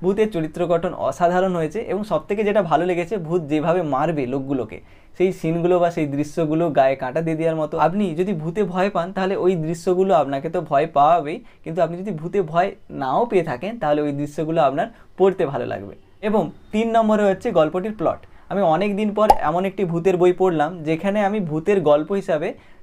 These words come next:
যে যে উপকরণ চাই, যে যে উপকরণ আমি চেয়েছি মনে মনে, সেই সেই উপকরণগুলো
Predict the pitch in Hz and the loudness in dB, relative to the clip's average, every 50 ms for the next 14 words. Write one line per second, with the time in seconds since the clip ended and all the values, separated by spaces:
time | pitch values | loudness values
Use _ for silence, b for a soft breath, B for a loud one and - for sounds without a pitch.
0 | b 160 143 156 208 240 247 262 262 233 208 202 214 208 208 208 202 208 196 180 | b -6 -2 0 2 2 2 2 0 0 0 0 0 0 2 0 0 0 -2 0
1 | - 175 147 143 - - b b b b b - 147 160 190 196 190 214 208 208 | 2 2 2 2 2 -2 b b b b b -4 2 4 4 4 4 2 0 0
2 | 165 175 170 180 170 170 180 180 180 175 170 180 180 170 - 190 202 202 180 - | -2 -2 -4 -4 -2 0 0 0 0 -2 -2 -4 -6 -6 -4 -2 0 0 0 -2
3 | 180 165 151 147 147 143 139 135 139 160 220 247 240 - - 175 185 208 202 - | -4 -2 -2 0 0 0 -2 -2 -4 -4 -6 -8 -12 -8 -4 -2 -2 -2 -2 -4
4 | 208 208 180 165 - 185 170 165 156 151 151 147 151 170 | -4 -4 -4 -2 -4 0 0 2 2 2 0 -2 -2 -2